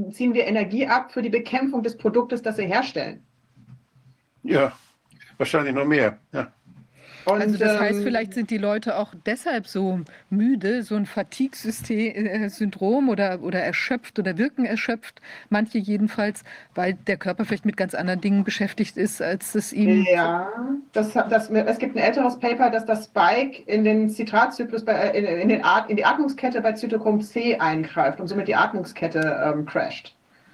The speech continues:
Speaker 1: Damit heißt, die A T P, die Energieproduktion, macht's auch kaputt.
Speaker 3: Mhm.
Speaker 1: Ist irgendwie einundzwanzig oder so kam dieses Paper mal raus, muss mal gucken, ähm,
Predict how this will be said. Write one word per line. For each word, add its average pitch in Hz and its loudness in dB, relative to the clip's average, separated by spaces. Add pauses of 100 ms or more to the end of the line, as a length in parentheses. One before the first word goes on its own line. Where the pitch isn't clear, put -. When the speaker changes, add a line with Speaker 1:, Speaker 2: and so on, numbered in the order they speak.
(140)
Speaker 1:
Damit 208 2
heißt, 220 2
die - 2
A 190 4
T 208 0
P, 254 -2
die 226 4
Energieproduktion, 214 2
macht's 190 -2
auch - 0
kaputt. - -6 (280)
Speaker 3:
Mhm. 185 0 (180)
Speaker 1:
Ist 214 -14
irgendwie 226 2
einundzwanzig 208 0
oder 180 4
so 180 -2
kam 185 -2
dieses 175 -4
Paper 180 2
mal 160 4
raus, 196 4
muss 190 -2
mal 185 2
gucken, 185 -4
ähm, - -2